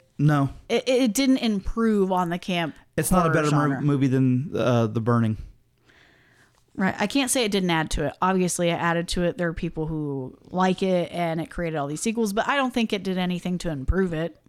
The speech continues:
Speaker 1: No.
Speaker 2: It just
Speaker 1: Which, if you guys haven't seen The Burning, it's a really good, uh, Friday the thirteenth style s-, uh, slasher. Very good movie.
Speaker 2: Okay. I've not heard of it.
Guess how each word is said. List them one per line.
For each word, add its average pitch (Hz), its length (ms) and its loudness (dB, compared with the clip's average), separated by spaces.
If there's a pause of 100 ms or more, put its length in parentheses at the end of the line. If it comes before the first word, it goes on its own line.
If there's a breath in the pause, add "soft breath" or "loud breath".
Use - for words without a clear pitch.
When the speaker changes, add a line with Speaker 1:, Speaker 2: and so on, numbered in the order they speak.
Speaker 1:
No. 120 240 4
Speaker 2:
It - 40 -2
just - 320 -4 (420 loud breath)
Speaker 1:
Which, 160 180 0
if 160 80 0
you 202 100 4
guys 214 160 2
haven't 151 180 2
seen 151 200 4
The 120 60 4
Burning, 127 440 2 (240)
it's 135 300 -2
a 123 120 2
really 123 420 2
good, 113 320 -2
uh, 107 480 2
Friday 120 280 0
the 117 60 2
thirteenth 113 420 -2
style 107 640 0
s-, - 220 -10
uh, 101 420 -2 (240)
slasher. 113 560 -4 (520 soft breath)
Very 131 280 2
good 107 200 0
movie. 107 300 -4 (500)
Speaker 2:
Okay. 214 360 -8 (640 soft breath)
I've 175 180 -6
not 165 280 -2 (220)
heard 170 300 -6
of 190 100 -12
it. 185 220 -8